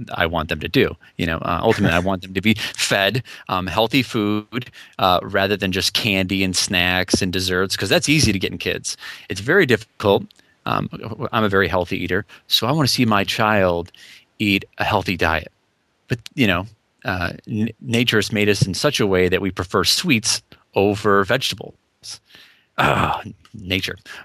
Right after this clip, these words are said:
But, um, so, so this is a, this is a solution. I mean,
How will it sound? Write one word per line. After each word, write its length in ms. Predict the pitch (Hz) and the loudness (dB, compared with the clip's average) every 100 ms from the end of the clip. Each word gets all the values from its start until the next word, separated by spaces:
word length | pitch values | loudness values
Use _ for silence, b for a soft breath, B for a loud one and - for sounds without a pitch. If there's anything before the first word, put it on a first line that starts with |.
| 120 | 0
But, 260 | 104 95 | 0 4
um, 540 | 104 92 92 90 87 80 _ _ _ _ _ _ - _ - 104 | 2 4 2 2 -2 -6 _ _ _ _ _ _ -20 _ -6 -2
so, 200 | - 110 | 0 0
so 220 | - 127 | 2 2
this 160 | 143 175 | 2 2
is 160 | 139 | 2
a, 140 | 127 82 | 0 2
this 160 | 165 | 2
is 60 | 160 | 4
a 40 | |
solution. 380 | - 147 139 98 | 4 2 0 0
I 20 | |
mean, 160 | 110 | 0